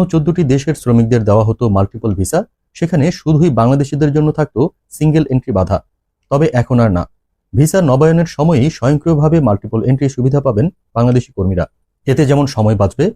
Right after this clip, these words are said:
তেমনি দূতাবাসের দৌড়ঝাঁপও কমবে অনেকটাই। বিশেষ করে যাদের পিএলকেএস পাস বৈধ, তাদের জন্য এই নিয়ম হবে এক বিশাল স্বস্তির বার্তা।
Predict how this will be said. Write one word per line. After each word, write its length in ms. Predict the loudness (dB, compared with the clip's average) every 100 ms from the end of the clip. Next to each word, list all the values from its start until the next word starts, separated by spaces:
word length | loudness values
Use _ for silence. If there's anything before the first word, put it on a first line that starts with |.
| _ _
তেমনি 240 | -2 0 0 0 -2
দূতাবাসের 460 | 0 2 0 -2 0
দৌড়ঝাঁপও 380 | 0 0 -2 -4 0
কমবে 220 | 2 2 2
অনেকটাই। 300 | 0 -4 -6 _ _ _ _
বিশেষ 240 | 0 0 -2
করে 120 | 0 0
যাদের 200 | 2 0 0
পিএলকেএস 680 | -2 2 2 0 0 0 0 0
পাস 160 | -2 -2 0
বৈধ, 180 | 0 2 -2 -4 _
তাদের 200 | 0 0 2
জন্য 140 | 2 2 2
এই 60 | 2
নিয়ম 180 | 2 2 2
হবে 160 | 0 0 -2
এক 60 | -8 -2
বিশাল 240 | -2 -2 -6
স্বস্তির 280 | -8 -8 -4
বার্তা। 240 | -4 -4